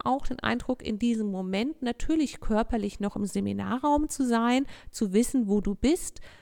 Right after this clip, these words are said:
nichtsdestotrotz ein besonderes Erlebnis, eine besondere Erinnerung, ein besonderes Hochgefühl noch mal empfinden zu können, als wärst du gerade dort an diesem Ort.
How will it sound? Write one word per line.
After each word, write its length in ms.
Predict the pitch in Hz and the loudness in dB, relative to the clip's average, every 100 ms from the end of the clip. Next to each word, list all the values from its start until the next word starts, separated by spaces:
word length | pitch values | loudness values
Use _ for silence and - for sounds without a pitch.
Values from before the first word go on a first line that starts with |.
| - | -4
nichtsdestotrotz 1000 | 254 349 - 302 - 247 - - 247 - | -2 -2 -2 -4 -2 -4 -6 -4 -4 -4
ein 220 | - 214 | -4 -2
besonderes 600 | 196 190 233 285 277 240 | 0 2 2 2 0 -2
Erlebnis, 580 | - 196 202 254 254 247 | -2 -2 0 0 -2 -2
eine 160 | - 208 | -2 -2
besondere 520 | 190 196 196 202 - - | -2 -2 -2 -4 -6 -6
Erinnerung, 640 | 196 220 320 330 302 294 | -2 0 0 0 0 0
ein 100 | 247 | -2
besonderes 600 | 226 214 226 220 208 - | -2 -2 -2 -2 -4 -4
Hochgefühl 760 | 226 339 - 285 - 262 254 262 - - - - | 0 0 0 -2 0 0 2 0 -6 -20 -14 -4
noch 280 | 247 320 | -2 -2
mal 200 | 311 277 - | -2 -2 -2
empfinden 580 | 220 - 220 220 220 | -4 -2 -2 0 -2
zu 140 | 214 214 | -4 -4
können, 380 | - 208 202 202 - _ _ | 0 0 0 -6 -14 _ _
als 240 | 202 - | -6 0
wärst 260 | 214 226 - | 2 2 0
du 60 | |
gerade 420 | 220 214 180 185 208 | -4 -4 -4 -4 -2
dort 420 | 208 208 233 - | 0 0 0 -4
an 120 | 208 | -6
diesem 340 | 190 196 208 | -4 -4 -6
Ort. 400 | 196 165 - - | -8 -12 -16 -18